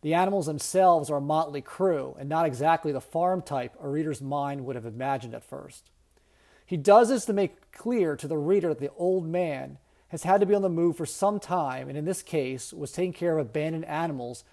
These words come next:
that could not take part in the evacuation. The fascist army is moving quickly, and citizens are being forced to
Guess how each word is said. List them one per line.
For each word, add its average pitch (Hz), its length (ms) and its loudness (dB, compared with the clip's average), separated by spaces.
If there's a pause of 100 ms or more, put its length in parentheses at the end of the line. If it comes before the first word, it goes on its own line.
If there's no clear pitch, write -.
(160)
that - 100 -16
could 147 140 -4
not 160 280 0
take 170 220 -8
part 139 340 -2
in 143 120 -10
the 139 100 -4
evacuation. 131 880 -6 (720)
The - 80 -8
fascist 202 460 6
army 170 340 0
is 151 100 -2
moving 151 220 -4
quickly, 139 640 -4
and 135 100 -12
citizens 180 380 -4
are 175 80 2
being 165 180 -2
forced 160 540 -6
to 156 100 -12